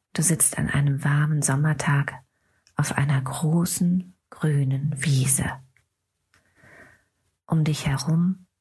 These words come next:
summen die Bienchen und sammeln fleißig Honig auf den vielen bunten Blumen,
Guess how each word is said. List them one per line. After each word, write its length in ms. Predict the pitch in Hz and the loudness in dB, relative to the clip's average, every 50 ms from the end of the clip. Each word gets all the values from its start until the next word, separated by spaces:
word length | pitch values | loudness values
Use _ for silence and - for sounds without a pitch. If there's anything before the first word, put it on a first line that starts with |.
| _ _ _ _ _ _ | _ _ _ _ _ _
summen 380 | - - 165 175 185 190 185 180 | -6 -4 -2 0 0 0 0 -2
die 160 | 196 170 170 | -4 -4 -4
Bienchen 840 | - 165 156 151 139 135 - - - 131 139 151 - - - - _ _ - | 0 0 2 2 2 0 -2 -2 -2 -2 -2 -2 -4 -6 -10 -18 _ _ -4
und 160 | 139 139 131 | -2 -2 0
sammeln 300 | 131 131 131 131 131 131 | 0 2 2 2 2 0
fleißig 680 | 131 - - 147 139 147 165 - - 196 190 - - - | -2 -2 -2 0 0 0 0 0 -2 -2 -4 -4 -4 -2
Honig 500 | 147 147 156 156 160 165 - - - _ _ _ _ _ _ _ _ _ _ _ _ _ _ _ _ | 0 0 2 2 0 -2 -2 -6 -14 _ _ _ _ _ _ _ _ _ _ _ _ _ _ _ _
auf 160 | - 139 - | -4 -2 -2
den 180 | - 139 135 135 | 0 -2 -2 0
vielen 640 | 135 131 - - 180 180 180 175 170 165 156 151 | -2 -4 -2 -2 0 0 2 2 2 0 0 0
bunten 400 | - 160 156 151 156 - - 151 | 0 0 0 0 0 0 -2 -2
Blumen, 480 | 147 147 143 131 131 131 131 131 131 | 0 0 0 2 0 0 0 -2 -4